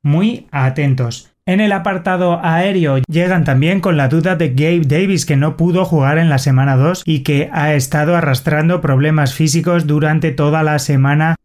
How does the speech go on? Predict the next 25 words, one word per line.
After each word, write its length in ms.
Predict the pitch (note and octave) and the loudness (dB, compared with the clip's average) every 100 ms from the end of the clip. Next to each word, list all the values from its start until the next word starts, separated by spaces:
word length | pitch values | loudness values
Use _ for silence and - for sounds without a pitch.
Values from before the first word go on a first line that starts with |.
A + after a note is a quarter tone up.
| - | -6
de 320 | C3+ D3 D3+ | -2 0 0
entrenamiento. 920 | D3 C3+ C#3 B2+ A#2 D#3+ F3+ D#3 G2+ - _ _ _ _ - | 0 0 2 2 2 2 0 0 -4 -8 _ _ _ _ -6
Y 100 | F3+ | -4
será 320 | G3 F#3 F3 | -2 -2 -4
clave 580 | F#3+ F#3+ F#3 F#3+ F3 - _ _ _ _ _ _ | -2 -2 -2 -2 -6 -14 _ _ _ _ _ _
si 220 | - F#3 | -4 -2
Xavier 440 | E3+ G3+ F#3+ F#3 E3+ | 0 0 0 0 -2
Howard 560 | F3 F3 F3 E3+ F3 E3+ | -2 -2 0 -2 -4 -4
puede 280 | F3 F3 E3+ | -2 0 -2
jugar, 380 | D3+ C#3+ F#3 E3+ | -2 -2 -2 -4
porque 160 | C3+ | -4
también 280 | C3+ C3+ D3 | 0 0 0
ha 40 | |
estado 640 | C#3+ C3+ D3+ C#3+ C#3 - - D3+ | -2 -2 -2 -2 -4 -6 -12 -6
arrastrando 640 | D#3 D3 C3 E3 E3 D3 | -2 -4 -2 -2 0 0
problemas 480 | C#3 C#3+ D#3 D#3 C3+ | -2 -2 -2 -2 -2
físicos 440 | E3+ D3+ D3+ - | -4 -2 -6 -6
esta 300 | F3+ F3 E3+ | -4 -4 -4
semana, 420 | D3+ C#3+ D#3+ E3+ E3 | -2 -2 0 2 0
ese 180 | F3+ | 0
enfrentamiento 720 | E3+ D#3 D#3+ C3+ B2+ D3 D#3 E3 | 0 0 -2 0 0 0 -2 -2
con 240 | C#3+ C3+ | 0 0
Stephon 640 | - E3+ E3+ F3 E3+ - _ _ _ | 0 -2 0 0 -2 -6 _ _ _
Diggs, 580 | C3 D3+ F#3+ B2 - - _ _ _ _ _ | -2 0 0 -4 -8 -18 _ _ _ _ _
porque 480 | - C3 - B2 B2+ | -4 -4 -2 -4 -4